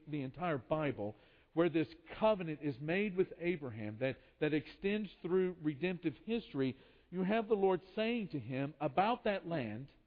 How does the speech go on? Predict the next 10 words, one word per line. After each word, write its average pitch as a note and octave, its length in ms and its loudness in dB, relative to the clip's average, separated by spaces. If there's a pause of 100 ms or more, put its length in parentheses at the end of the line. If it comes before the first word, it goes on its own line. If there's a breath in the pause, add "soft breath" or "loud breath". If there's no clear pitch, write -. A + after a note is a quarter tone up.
(720)
"Know A3 360 4
for B3 120 -2 (220)
certain," F3+ 520 2 (420)
verse D3 220 2
thirteen, C3 520 -2 (600)
"that F#3+ 160 2
for G3 160 0
four C4 180 6
hundred A#3 300 -2
years D3+ 320 0